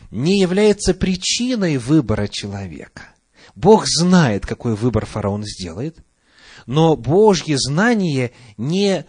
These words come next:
вынуждает фараона это сделать. Божье предузнание не является, повторюсь, причиной выбора фараона. Это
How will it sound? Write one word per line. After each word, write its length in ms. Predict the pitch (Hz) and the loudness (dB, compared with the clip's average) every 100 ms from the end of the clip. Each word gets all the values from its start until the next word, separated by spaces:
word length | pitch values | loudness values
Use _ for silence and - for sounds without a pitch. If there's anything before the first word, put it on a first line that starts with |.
| - | -14
вынуждает 960 | 101 190 196 180 160 165 240 254 160 | -2 2 4 4 2 2 4 4 2
фараона 560 | - 139 131 117 101 90 | 0 0 0 0 -2 -4
это 280 | 87 95 120 | -8 -10 -10
сделать. 520 | 120 127 117 53 - _ _ _ - | -12 -10 -12 -12 -20 _ _ _ -12
Божье 500 | 110 123 196 156 147 | 0 4 4 4 -2
предузнание 1040 | - 175 185 147 127 139 185 196 180 170 156 _ _ - | 0 0 0 0 -2 -4 -4 -2 -4 -4 -8 _ _ -16
не 320 | 104 131 156 | -8 -4 -4
является, 460 | 143 127 147 - - | -2 -2 -2 -4 -10
повторюсь, 500 | 123 - 123 135 - | -8 -6 -6 -6 -6
причиной 1000 | - 143 - - 214 170 107 69 - - _ _ _ _ _ _ | -4 -4 -4 0 2 2 0 -4 -16 -20 _ _ _ _ _ _
выбора 760 | 95 90 117 117 85 85 80 76 _ _ | -16 -2 0 2 0 -8 -12 -16 _ _
фараона. 800 | _ 104 104 98 87 78 69 58 _ _ _ _ _ _ _ _ | _ -10 -6 -6 -8 -10 -14 -18 _ _ _ _ _ _ _ _
Это 400 | 160 - 147 | 0 2 0